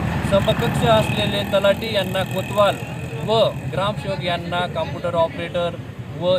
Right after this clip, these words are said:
शिपाई मदतनीस म्हणून आहेत, परंतु कृषी सहाय्यकांना कुठल्याही प्रकारे ग्रामस्तरावर मदतनीस नाही, तरी कृषी सहाय्यकांना मानधन तत्वावर कृषी मदतनीस देण्यात यावा. अ,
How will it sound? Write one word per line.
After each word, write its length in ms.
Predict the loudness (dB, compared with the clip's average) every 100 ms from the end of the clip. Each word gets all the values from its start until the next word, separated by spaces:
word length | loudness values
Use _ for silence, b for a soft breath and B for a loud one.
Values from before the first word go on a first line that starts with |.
| 0
शिपाई 440 | -6 0 2 2 -4 -4
मदतनीस 440 | -4 -4 -6 -8
म्हणून 260 | -6 -6 -4
आहेत, 340 | -2 0 0 -2 -8 -10 -8 -6 -2 2
परंतु 360 | 2 2 -2 -4 -4 -6 -8 -8 -6
कृषी 280 | -4 -4
सहाय्यकांना 680 | 2 4 4 2 -4 -2 -4
कुठल्याही 420 | -4 -6 -4 -4
प्रकारे 460 | -2 0 0 0 0
ग्रामस्तरावर 600 | 0 0 2 2 2 2
मदतनीस 560 | 0 0 0 0 -2
नाही, 280 | 0 2 2 0 -2 -2 -2 0
तरी 260 | 0 0
कृषी 600 | 0 -2 -4 -4 -4 -2
सहाय्यकांना 500 | 2 2 2 -2 0
मानधन 520 | 0 0 0 -2 0 0
तत्वावर 540 | 0 2 2 4 2
कृषी 500 | 2 -6 -6 -4 -4
मदतनीस 520 | -2 0 -2 -2 -2
देण्यात 280 | 0 2 2 2
यावा. 300 | 4 4 2 0 -4 -4 -4 -4 0
अ, 200 | 0